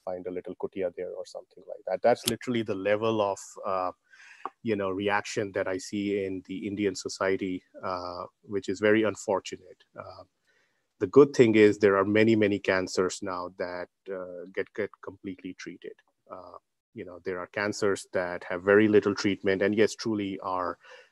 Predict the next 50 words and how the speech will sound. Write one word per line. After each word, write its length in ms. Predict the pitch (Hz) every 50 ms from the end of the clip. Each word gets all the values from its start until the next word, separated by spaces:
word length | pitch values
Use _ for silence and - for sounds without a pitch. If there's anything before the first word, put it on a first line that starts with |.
| _ -
you 120 | 98 98
know, 240 | 92 92 87 85 85
you 200 | 87 90 92 92
get 160 | 95 98 87
a 60 | 90 -
clock, 380 | - - 101 92 90 - - - _ _ _ - -
um, 380 | - 92 87 90 90 - - _ _ _ -
against 400 | 95 82 95 92 92 - - -
your 120 | 98 90
name 360 | 87 90 95 92 95 95 95 92
and 160 | 90 90 90
you're 120 | 92 87
running 320 | 87 90 90 87 90 87 87
down 240 | 87 85 82 82 85
that 160 | 87 85 -
clock. 280 | - - 90 87 - - -
And 100 | 104 107
in 140 | 117 120 117
the 80 | 123 127
middle, 300 | 131 147 143 139 127 113
there 160 | 113 104 104
are 80 | 101
many 260 | 104 107 107 110 110 98
cancers 640 | - 104 95 95 - - 101 92 92 92 - -
that, 280 | 104 98 90 90 90 - _ - - - - - - _ -
you 140 | 101 101 92
know, 100 | 95 87
have 240 | - 95 92 90 87 -
different, 540 | - 107 - - - 104 101 98 92 92 -
uh, 220 | - 90 87 85 - -
ebbs 300 | 98 98 101 98 - -
and 140 | 98 87 87
flows, 520 | _ - 104 101 98 98 101 107 101 -
and 200 | - 92 92 92
it 140 | 95 92 -
really 260 | 113 123 123 117 107
depends 460 | 98 101 - - 98 95 95 90 - 95
on, 220 | 92 90 90 92
you 100 | 95 87
know, 80 | 92 90
what 260 | 90 92 95 87 -
stage 460 | - - 98 92 95 92 92 92 98
and 220 | 95 87 87 87
what 240 | 92 87 90 92 - _ -
kind 240 | 95 90 90 87 87
of 80 | - -
variety 460 | 92 87 87 85 85 - - 90 87 -
there 220 | 87 85 87 90
is. 160 | 82 80 -
So, 320 | - - 92 92 90 -